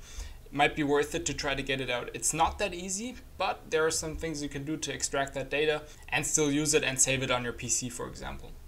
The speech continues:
Of course, this only works if, for example, you smashed your screen and you can't see anything anymore, but the phone itself is still working. So if the phone's not working at all, if it's not able to turn on, then this won't be possible. This is only possible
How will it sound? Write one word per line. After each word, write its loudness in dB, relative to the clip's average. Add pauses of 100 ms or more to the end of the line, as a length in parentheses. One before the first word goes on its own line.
(840)
Of 0
course, 4
this 6
only 2
works 4
if, 2
for 0
example, 2
you 4
smashed 2
your 0
screen 0
and -2
you -6
can't -2
see 2
anything -4
anymore, -2 (240)
but 0
the 0
phone 4
itself 6
is 4
still 0
working. -2
So 0 (260)
if -8
the 0
phone's 6
not 4
working 4
at 4
all, 6
if -4
it's 0 (160)
not 0
able 2
to -6
turn -2
on, 0 (340)
then 6
this 2
won't 0
be -2
possible. -4
This -2
is 0
only 2
possible 0